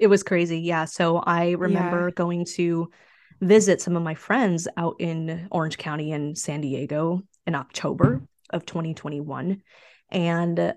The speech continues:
Speaker 1: I remember telling them, I'm like, "Oh, Jesus, so nice out here. Like, I wanna live out here." And one of them was like, "Why don't you?" And I kinda looked at her like, "It's not that easy. Like, I can't just, like, move out here."
Speaker 2: <laughs>
Speaker 1: And I,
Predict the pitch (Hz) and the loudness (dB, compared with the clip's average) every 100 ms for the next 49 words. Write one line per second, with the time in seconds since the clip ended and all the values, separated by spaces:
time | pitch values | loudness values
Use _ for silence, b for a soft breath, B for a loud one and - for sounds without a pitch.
0 | _ 190 190 214 185 175 - 175 196 175 | _ 0 2 4 2 0 -4 -4 -2 -4
1 | 160 165 170 165 - - - - 147 147 | -6 -8 -8 -10 -12 -16 -18 -12 -10 -8
2 | 135 - 233 269 247 277 262 233 247 247 | -10 -2 2 6 6 6 4 4 4 6
3 | 233 190 190 180 175 214 262 247 233 226 | 4 4 2 2 2 0 2 2 0 0
4 | 220 220 208 175 180 302 359 320 - 294 | 0 0 0 -2 -2 -2 0 2 4 2
5 | _ _ _ _ 214 240 240 359 - 190 | _ _ _ _ -2 0 -4 -4 -10 -10
6 | _ _ _ _ _ _ _ _ _ 185 | _ _ _ _ _ _ _ _ _ -4
7 | 180 185 226 220 196 202 170 170 165 156 | -2 -2 -2 0 -2 -2 -4 -4 -4 -6
8 | - - 285 294 - 220 - - - 135 | -8 -8 -8 -8 -6 -6 -6 -10 -8 -8
9 | 135 131 190 214 202 151 147 160 151 214 | -8 -6 -6 -6 -8 -8 -6 2 2 4
10 | 254 180 208 240 262 277 285 - 247 269 | 0 2 4 6 6 4 4 4 6 6